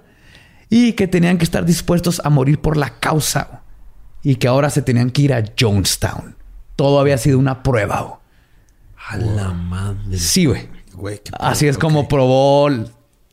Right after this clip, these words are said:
Speaker 1: por primera vez este pedo, güey. Porque no es la primera, no es la última vez que va a usar esta técnica, güey.
Speaker 2: Hijo de su pinche madre.
Speaker 1: Todos sus tenientes estaban ya preparados psicológicamente, no solo para dejar los Estados Unidos, sino para morir por la causa.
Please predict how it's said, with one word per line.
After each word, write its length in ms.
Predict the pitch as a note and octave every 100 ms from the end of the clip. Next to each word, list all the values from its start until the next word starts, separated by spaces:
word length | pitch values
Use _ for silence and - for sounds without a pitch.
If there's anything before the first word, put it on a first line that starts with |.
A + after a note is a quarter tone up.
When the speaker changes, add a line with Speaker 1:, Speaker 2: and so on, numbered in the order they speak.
| -
Speaker 1:
por 240 | - C3 A#2
primera 440 | C3+ B2+ C#3 D#3
vez 280 | D3+ D#3 A#2
este 240 | A2 -
pedo, 300 | A2+ G#2+ F#2
güey. 120 | E2 E2+
Porque 240 | - A#2 A2+
no 80 | A2+
es 60 |
la 260 | A#2+ B2 -
primera, 800 | C3 G#2+ G#2+ A#2+ A#2+ B2+ C3 -
no 240 | C#3+ C3 B2+
es 60 |
la 340 | C3 C3 C3 B2+
última 540 | B2 C3+ C3 B2 C3 A2+
vez 200 | A2+ A2+
que 100 | A#2+
va 100 | A2
a 40 |
usar 220 | A2+ A#2
esta 260 | G#2+ - A2+
técnica, 440 | A2+ A2 G2 -
güey. 120 | - - - - - - - -
Speaker 2:
Hijo 100 | -
de 80 | F2+
su 140 | F#2
pinche 400 | - F#2 F2+ -
madre. 240 | F#2+ F2 F2 - - -
Speaker 1:
Todos 300 | B3 C#4+ D4
sus 160 | B3+
tenientes 440 | - F3+ G3 G3 F3+
estaban 380 | E3 E3 E3 F3
ya 180 | E3+
preparados 540 | F3 F#3+ F3+ C3 C3 C#3+
psicológicamente, 1040 | - - C3 C3+ D#3+ F3 C3+ C#3 C#3 A2+
no 140 | A#2+ D3
solo 280 | F#3 F#3+
para 140 | F#3 G#3
dejar 260 | C#3+ C#3
los 160 | D3+ F3
Estados 360 | B2+ - D#3 D3
Unidos, 380 | C3+ C#3+ G2
sino 200 | - D3
para 160 | C#3 C#3+
morir 500 | C#3 B2+ C3 C#3+ C#3+
por 200 | - B2
la 160 | A#2 A#2+
causa. 420 | C3 - A#2